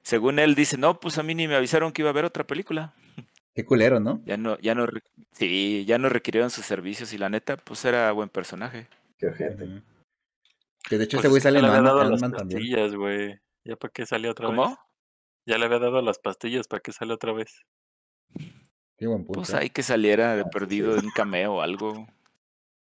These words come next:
Speaker 3: Pero mira, salió las de John Wick, güey. Le dieron
Speaker 4: John
Speaker 3: mejor
Speaker 2: Sale en John Wick.
Speaker 3: le dieron mejor personaje.
Speaker 2: Sale en,
Speaker 1: Ándale.
Speaker 2: sale en Ant-Man, güey, también.
Speaker 4: Ant-Man.
Speaker 1: En Ant-Man.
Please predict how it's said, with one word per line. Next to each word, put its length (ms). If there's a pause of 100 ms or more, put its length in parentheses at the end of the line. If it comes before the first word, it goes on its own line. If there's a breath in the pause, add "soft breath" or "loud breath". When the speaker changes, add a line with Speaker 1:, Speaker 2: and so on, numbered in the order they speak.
(260)
Speaker 3:
Pero 160
mira, 300
salió 300
las 180
de 100
John 200
Wick, 220
güey. 260 (720)
Le 120
dieron 180
Speaker 4:
John 100
Speaker 3:
mejor 120
Speaker 2:
Sale 140
en 80
John 140
Wick. 420 (420)
Speaker 3:
le 80
dieron 200
mejor 280
personaje. 600 (880)
Speaker 2:
Sale 340
en, 60
Speaker 1:
Ándale. 160
Speaker 2:
sale 220
en 80
Ant-Man, 320
güey, 220
también. 480 (960)
Speaker 4:
Ant-Man. 580
Speaker 1:
En 140
Ant-Man. 380